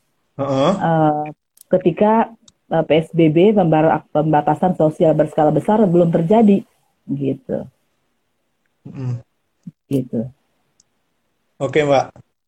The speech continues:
Speaker 1: Eh, kan yang paling merasakan ini kan rakyat yang gini ya, Mbak ya, yang miskin secara gini, karena mereka mungkin kemarin juga saya ketemu dagang siomay yang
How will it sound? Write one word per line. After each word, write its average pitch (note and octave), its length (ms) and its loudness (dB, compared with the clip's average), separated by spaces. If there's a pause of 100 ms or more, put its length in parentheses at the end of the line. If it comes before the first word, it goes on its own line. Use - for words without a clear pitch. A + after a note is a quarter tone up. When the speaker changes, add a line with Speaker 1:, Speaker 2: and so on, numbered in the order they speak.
(480)
Speaker 1:
Eh, F3 1080 2 (1500)
kan G3+ 160 2
yang G#3 240 4
paling F#3+ 180 2
merasakan F3+ 540 0
ini G3+ 80 -2
kan A3+ 160 -2 (240)
rakyat E3 320 -2 (400)
yang D#3 200 -2 (360)
gini D3 160 -2
ya, E3 80 2
Mbak C#3+ 160 -2
ya, C3 100 0 (140)
yang C3+ 60 -4 (260)
miskin C#3+ 480 -4
secara C3+ 400 -2
gini, B2+ 240 -4
karena C3+ 320 -2
mereka C#3+ 640 0 (320)
mungkin D3+ 560 -4 (240)
kemarin C#3+ 320 2
juga D3+ 280 2
saya D3+ 200 0
ketemu D3 400 0
dagang C#3 240 0
siomay D3 440 0
yang C#3+ 140 -2